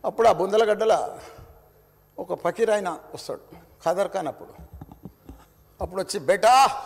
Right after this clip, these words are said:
ఉడ్, లేవు, నీకేం కాదు, నువ్వు ధైర్యంగా ఉండు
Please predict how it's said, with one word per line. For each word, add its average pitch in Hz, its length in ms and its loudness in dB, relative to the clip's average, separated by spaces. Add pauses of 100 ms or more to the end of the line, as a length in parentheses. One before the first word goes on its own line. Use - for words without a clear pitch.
ఉడ్, - 360 2 (800)
లేవు, 285 480 6 (1160)
నీకేం 214 420 2
కాదు, 269 320 8 (1160)
నువ్వు 208 80 -2
ధైర్యంగా 285 500 6
ఉండు 302 460 6